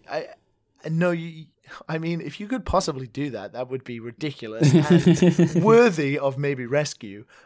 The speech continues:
Speaker 1: But
Speaker 2: <laughs>
Speaker 1: you have no way of, like, voice chatting, you can't
Speaker 2: Okay,
Speaker 1: chat,
Speaker 2: that's fine.
Speaker 1: and that kind of stuff.
Speaker 2: Oh, well, that's amazing. Yeah, then the, um, yeah, the,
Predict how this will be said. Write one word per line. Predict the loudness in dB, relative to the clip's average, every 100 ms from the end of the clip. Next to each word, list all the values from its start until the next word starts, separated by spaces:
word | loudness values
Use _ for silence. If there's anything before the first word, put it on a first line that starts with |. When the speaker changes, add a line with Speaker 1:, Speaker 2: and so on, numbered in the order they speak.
| _ 2
Speaker 1:
But | 4 2 -2 -2 4 4 4
Speaker 2:
<laughs> | -4
Speaker 1:
you | 0
have | 4 4
no | 2 0
way | 2
of, | 0
like, | 0 -2
voice | -2 -4 -2
chatting, | -2 -2 -4 -6 -8
you | -2
can't | 2 6
Speaker 2:
Okay, | 6
Speaker 1:
chat, | 4 0 4
Speaker 2:
that's | 4 2
fine. | 0
Speaker 1:
and | -2
that | -6
kind | -8
of | -10
stuff. | -14 0
Speaker 2:
Oh, | 6
well, | 8
that's | 8 8
amazing. | 8 8 8 4
Yeah, | 4 4
then | 4 4
the, | 6 6
um, | 6 6 4 0 -2
yeah, | -2
the, | 0 0 0